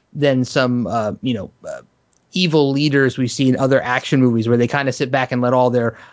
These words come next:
lackeys do it. So, you know, you get a lot of great moments where, you know, like you said, Craig, they're throwing back to that first Rambo movie where he's creeping around a lot, and even parts of Rambo two where he's sneaking through the brush and doing that type of stuff.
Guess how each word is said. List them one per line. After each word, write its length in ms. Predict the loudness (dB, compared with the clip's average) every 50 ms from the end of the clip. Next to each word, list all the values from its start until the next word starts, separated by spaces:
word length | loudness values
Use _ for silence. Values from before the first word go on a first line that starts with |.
| -10 _
lackeys 600 | -2 0 0 0 -2 -4 -4 -4 -4 -4 -2 0
do 200 | 0 0 0 0
it. 140 | -2 -6 -10 _ -20 -20 _ _ _ _
So, 380 | -4 0 2 2 2 0 -2 -6 _ _ _ _ _ _ _ _ _ _ _ _ _ _ _ _ _ _
you 100 | -2 0
know, 60 | 2
you 320 | 2 0 0 -2 -4 -2
get 340 | 0 0 0 0 -2 -4 _ _ _ _
a 80 | -6 -2
lot 300 | 0 2 2 2 0 -2
of 180 | -4 -8 -10
great 400 | -8 -4 -2 -2 -2 -2 -4 -8 _ _ _ _ _ _ _ -8
moments 480 | -2 0 0 2 2 0 -2 -4 -2 -2
where, 280 | 0 2 2 0 -2 -4
you 160 | -8 -4 -2
know, 120 | -2 -2 -2 -2
like 220 | -2 -2 0 0
you 100 | 0 -2
said, 240 | 0 0 -2 -2 -2
Craig, 380 | -2 -2 -2 -2 -2 -6 -4 -2
they're 160 | -2 -2 -2
throwing 440 | -4 -4 -2 0 2 2 0 0 0
back 280 | -2 -2 -2 -6 -6
to 100 | -6 -2
that 300 | 0 2 2 2 0 -4
first 340 | _ 2 2 2 2 0 -2
Rambo 420 | 0 0 0 0 0 0 0 2
movie 240 | 2 2 2 2 2
where 120 | 2 2 2
he's 180 | 2 0 0
creeping 460 | -2 0 2 2 2 4 2 2 2
around 340 | 2 4 4 2 2 2 2
a 20 | 2
lot, 220 | 2 2 2 2
and 80 | 2 2
even 260 | 2 4 4 2 2
parts 380 | 0 0 2 2 2 2 0
of 80 | -2 0
Rambo 380 | 2 2 2 2 2 0 0 0
two 240 | 0 0 2 2
where 160 | 4 4 4 2
he's 240 | 2 0 -2 -2
sneaking 400 | -2 0 0 0 2 0 0 2
through 100 | 2 2
the 80 | 0 0
brush 380 | 0 0 2 2 2 0 -2 -4
and 120 | -4 -4
doing 200 | -4 -4 -4 -6
that 120 | -6 -8
type 280 | -6 -6 -6 -6 -6 -10
of 60 | -16
stuff. 200 | -12 -12 -12 -12